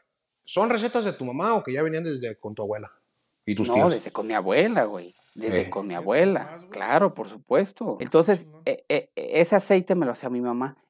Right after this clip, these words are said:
Speaker 2: Y un cabrón en una, en un lugar donde yo trabajaba me decía: "¿Qué te echas en la barba?". "¿A qué te voy a decir? Vete a la reata", ¿no? Y ya un día
Speaker 3: <laughs>
Speaker 2: decidí, un día decidí regalarle uno a los quince días, me, me hace un pedido de quince aceititos y me dice: "Pero véndemelos".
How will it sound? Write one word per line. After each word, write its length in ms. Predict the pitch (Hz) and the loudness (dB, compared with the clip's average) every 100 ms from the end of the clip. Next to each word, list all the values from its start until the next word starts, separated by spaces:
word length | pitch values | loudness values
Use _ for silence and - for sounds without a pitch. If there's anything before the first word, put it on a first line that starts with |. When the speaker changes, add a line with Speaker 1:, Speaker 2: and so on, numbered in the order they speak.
| _ 104 | _ -10
Speaker 2:
Y 60 | |
un 140 | 110 139 | -6 -6
cabrón 440 | - 180 156 147 | -2 0 2 2
en 120 | 151 127 | 2 0
una, 240 | 131 135 | -2 -4
en 220 | - 113 113 | -6 -8 -4
un 140 | 120 | 0
lugar 240 | 127 127 | 4 4
donde 180 | 139 123 | 4 0
yo 80 | 113 | -2
trabajaba 380 | 127 117 - 131 | 0 -2 0 -2
me 120 | 110 | -4
decía: 160 | - 98 | -8 -14
"¿Qué 120 | 107 | -14
te 100 | - | -14
echas 220 | 131 123 | -14 -16
en 100 | 113 | -16
la 80 | 98 | -14
barba?". 340 | 98 113 123 117 _ _ _ _ | -12 -10 -12 -16 _ _ _ _
"¿A 60 | _ | _
qué 140 | - | -20
te 160 | - 110 | -18 -14
voy 180 | 107 110 | -12 -12
a 60 | |
decir? 320 | 107 101 113 110 | -14 -14 -14 -14
Vete 220 | 117 - | -16 -18
a 40 | |
la 100 | - - | -20 -18
reata", 300 | 107 - - | -18 -14 -14
¿no? 180 | 101 147 _ _ _ _ | -12 -14 _ _ _ _
Y 80 | 98 | 0
ya 120 | 113 | 2
un 100 | 131 | 4
día 180 | 127 139 | 8 8
Speaker 3:
<laughs> 420 | 143 131 127 - | 8 4 -2 -2
Speaker 2:
decidí, 280 | 117 131 131 _ _ _ | 0 0 0 _ _ _
un 140 | - 127 | -2 6
día 100 | 143 | 6
decidí 300 | 147 139 135 | 6 2 2
regalarle 500 | 139 123 123 143 147 | 4 6 6 6 4
uno 420 | 147 143 143 143 | 6 4 4 2
a 80 | 113 | -4
los 160 | 107 - | -10 -6
quince 320 | 127 135 143 | -4 -2 0
días, 320 | 131 135 139 | 4 2 2
me, 320 | 113 101 101 - | -6 -6 -8 -10
me 420 | 104 101 101 104 | -12 -10 -8 -6
hace 220 | 110 - | -6 -6
un 100 | 131 | -6
pedido 360 | - 120 123 120 | -4 -4 -2 -4
de 120 | 98 | -6
quince 320 | - 147 147 | -2 -2 0
aceititos 640 | - 120 - 139 - 208 127 | -4 -8 -8 -8 -4 -4 -6
y 20 | |
me 120 | 107 | -10
dice: 200 | 101 - - | -10 -14 -14
"Pero 180 | - | -8
véndemelos". 680 | 85 127 135 113 98 - - | -4 0 0 -4 -8 -16 -20